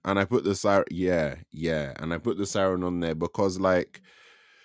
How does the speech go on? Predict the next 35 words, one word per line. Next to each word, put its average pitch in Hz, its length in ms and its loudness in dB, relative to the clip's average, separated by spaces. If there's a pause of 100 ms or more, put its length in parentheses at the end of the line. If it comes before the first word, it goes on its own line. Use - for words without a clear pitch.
(240)
I 120 100 2
think 131 200 4
the 127 80 8
siren 135 520 4
and 113 140 4
the 101 60 4
mermaid 101 640 4
are 90 100 4
often, 90 640 0
are 82 120 -4
often 87 300 -6
conflated, 82 800 -4 (120)
right? 76 280 -6
It's, - 180 -6
the 90 140 -8
siren's 101 420 2
either 95 160 0
conflated 90 580 -4
with 82 180 -2
a - 20 -2
mermaid 85 500 -2
or 62 80 -4
with 80 140 -2
a 85 100 -2
harpy. 82 480 -6 (360)
Um, 80 640 -4
and 85 160 -2
I 82 40 -6
can't 101 240 0
remember 90 380 0
which 85 440 -2
is 85 180 -6
the 82 80 -6
more 82 200 -6
accurate 85 500 -4